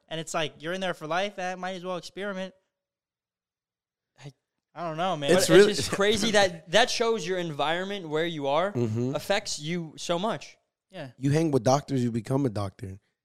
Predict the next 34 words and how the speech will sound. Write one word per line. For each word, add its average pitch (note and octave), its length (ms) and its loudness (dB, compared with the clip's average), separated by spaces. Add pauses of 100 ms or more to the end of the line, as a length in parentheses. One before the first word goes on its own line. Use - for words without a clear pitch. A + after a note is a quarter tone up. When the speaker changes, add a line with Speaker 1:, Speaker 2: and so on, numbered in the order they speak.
(100)
Speaker 3:
You, A#2+ 180 -20
you B2+ 140 -6
hang C3+ 240 0
with A#2 140 0
the A2 60 -6
booty B2+ 300 -2
bandits, A2 640 -4
you A#2 80 -4
gonna A#2+ 260 -4
be A#2+ 200 -4
a B2+ 60 0
booty A2 320 -2
bandit. - 480 -12
You B2 160 -2
know B2+ 60 -2
what B2+ 60 -2
I'm B2+ 60 -2
saying? E3+ 300 2 (220)
Speaker 1:
Well, C#3 220 -14
that's D3+ 180 -8
crazy. C#3+ 840 -10 (460)
Speaker 3:
But, B2+ 320 -2
yeah, C#3 400 4
I, B2 360 2
I, - 60 -2 (380)
it's - 120 -6
crazy D#3 380 6
that B2 220 2
the C3 100 4
big D3 280 6
s-, - 220 -2 (100)
swole E3 520 6
six-pack, E3 720 4 (880)
tattoos F3 720 4